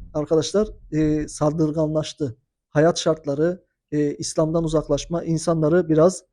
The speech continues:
vahşileştirdi. Bu da güvenlik güçlerinin çoğalmasına sebep oldu. Günümüzde olduğu gibi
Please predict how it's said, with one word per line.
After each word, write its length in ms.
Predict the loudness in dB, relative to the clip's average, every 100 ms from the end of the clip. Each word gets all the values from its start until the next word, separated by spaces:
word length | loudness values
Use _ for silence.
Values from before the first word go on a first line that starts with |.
| _
vahşileştirdi. 920 | -2 0 0 0 0 -4 4 4 4 _ _ _
Bu 100 | 6
da 80 | 6
güvenlik 400 | 6 4 4 0
güçlerinin 380 | -4 -2 -2 0
çoğalmasına 540 | 2 2 2 -2 -4
sebep 300 | -2 -2 -2
oldu. 180 | -4 -2
Günümüzde 400 | 0 0 2 2
olduğu 200 | 4 2
gibi 320 | 6 4 4